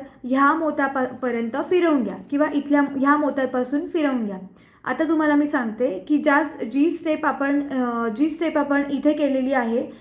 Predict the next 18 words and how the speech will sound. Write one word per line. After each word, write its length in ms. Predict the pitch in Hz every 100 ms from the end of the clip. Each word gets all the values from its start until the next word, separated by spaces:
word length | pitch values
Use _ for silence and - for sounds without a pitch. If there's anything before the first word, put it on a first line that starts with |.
| - -
म्हणजे 160 | 233 277
ह्या 180 | 285
ज्या 140 | 262 294
वरती 360 | 277 254 294
स्टेप 320 | 294 294 285 285
केलेल्या 320 | 247 233 226
आहे, 200 | 226 247
त्या 180 | 277 285
सेम 320 | 285 302 339
स्टेप 340 | 339 320 311
आपल्याला 300 | 269 247 254
ह्या 260 | 277 277 277
साईडने 340 | 285 247 254
पण 220 | 254 330 415 - - -
कम्प्लीट 360 | 262 240 277
करायच्या 420 | - 240 208 196 196
आहेत. 200 | 185 180 - _ -
म्हणजे 460 | 269 269 254 330